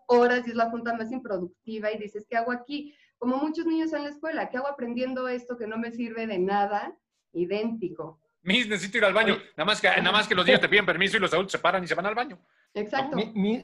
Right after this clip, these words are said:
Speaker 3: Miss Fer, por aquí, y te ofrezco una, una disculpa porque te interrumpí. Nos ibas a contar una anécdota en particular en esto de
Speaker 1: Ah,
Speaker 3: las presentaciones y eso, y
Speaker 1: claro,
Speaker 3: te
Speaker 1: la
Speaker 3: interrumpimos.
Speaker 1: anécdota.
Speaker 3: Cuéntanos.
Speaker 1: Entonces, uno de mis niños me dijo, "Yo presento". Ah, porque además usamos la plataforma de Google.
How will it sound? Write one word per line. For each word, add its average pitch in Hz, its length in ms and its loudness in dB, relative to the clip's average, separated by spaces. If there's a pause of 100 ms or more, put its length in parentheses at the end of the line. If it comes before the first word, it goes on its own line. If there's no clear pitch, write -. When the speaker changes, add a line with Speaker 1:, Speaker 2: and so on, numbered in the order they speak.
Speaker 3:
Miss 214 240 -2
Fer, 226 220 6
por 190 220 2
aquí, 202 500 2
y 156 220 -10
te 165 80 -2
ofrezco 185 240 -4
una, 170 200 0
una 180 140 -4
disculpa 185 280 -6
porque 156 160 -8
te 151 80 -10
interrumpí. 147 360 -6
Nos 175 180 -4
ibas 233 140 -2
a 233 80 -2
contar 160 260 -2
una 180 140 -2
anécdota 160 360 -6
en 131 60 -10
particular 147 680 -6 (380)
en 151 140 -4
esto 233 180 6
de 302 100 6
Speaker 1:
Ah, 294 40 6
Speaker 3:
las - 140 -2
presentaciones 151 800 -4
y 202 40 2
eso, 202 100 0
y - 40 2
Speaker 1:
claro, 185 100 0
Speaker 3:
te 175 60 2
Speaker 1:
la 175 60 2
Speaker 3:
interrumpimos. 185 360 0
Speaker 1:
anécdota. - 140 -2
Speaker 3:
Cuéntanos. 202 480 2 (500)
Speaker 1:
Entonces, 285 1160 2 (140)
uno 294 320 2
de 262 140 2
mis 254 280 -2
niños 262 580 2
me 196 140 -2
dijo, 202 280 -4
"Yo 277 200 0
presento". 285 640 -4
Ah, 220 180 2
porque 196 200 -4
además 226 220 -4
usamos 247 340 -4
la 220 140 -2
plataforma 196 580 -2
de 202 140 -2
Google. 220 480 -2